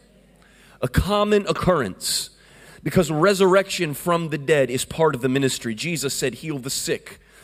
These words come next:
and raise the dead," with the same sentence. You know, we think of the healing of the sick as something that happens, but when you begin to talk about the raising of the dead, people, Christians even, begin to get a little bit weirded out by that.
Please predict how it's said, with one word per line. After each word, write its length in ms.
and 220
raise 380
the 100
dead," 500
with 140
the 80
same 320
sentence. 640
You 120
know, 80
we 160
think 240
of 160
the 40
healing 380
of 140
the 80
sick 280
as 120
something 320
that 120
happens, 440
but 200
when 320
you 80
begin 260
to 60
talk 280
about 220
the 60
raising 440
of 100
the 80
dead, 340
people, 540
Christians 580
even, 320
begin 280
to 100
get 140
a 40
little 220
bit 340
weirded 520
out 260
by 140
that. 420